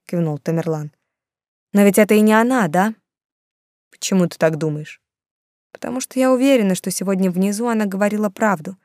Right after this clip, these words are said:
Ей не было выгоды убивать Тиграна». Женя хмуро смотрела на мужа. «Вот тут я с тобой не соглашусь».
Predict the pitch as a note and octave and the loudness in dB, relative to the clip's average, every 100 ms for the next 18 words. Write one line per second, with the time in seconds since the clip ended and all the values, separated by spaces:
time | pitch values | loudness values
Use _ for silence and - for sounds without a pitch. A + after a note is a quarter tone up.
0 | _ _ _ - A3 A#3 A#3+ F#3 F3+ E3+ | _ _ _ -4 2 4 4 2 2 2
1 | F3 E3+ D#3+ F3+ F3 E3+ E3+ E3+ - F3 | 0 -2 -2 -4 -4 -2 -2 -4 -6 -4
2 | F3 E3 E3 _ _ _ _ _ _ - | -2 -2 -8 _ _ _ _ _ _ -12
3 | E3 E3+ F#3 G3+ - E3+ E3+ E3+ F3 D#3+ | -6 -4 -4 -6 -2 -2 0 -2 -4 -2
4 | E3+ D#3+ E3 E3+ D#3+ C#3+ - - _ _ | -2 -2 -2 -2 -4 -6 -12 -20 _ _
5 | _ _ _ _ _ _ _ _ - F3 | _ _ _ _ _ _ _ _ -2 2
6 | F3+ A#3 A#3 C4 - A#3+ C4 C4 C4 B3+ | 2 2 2 2 2 2 0 0 -2 -2
7 | C4+ - G3 - | -2 -4 -6 -8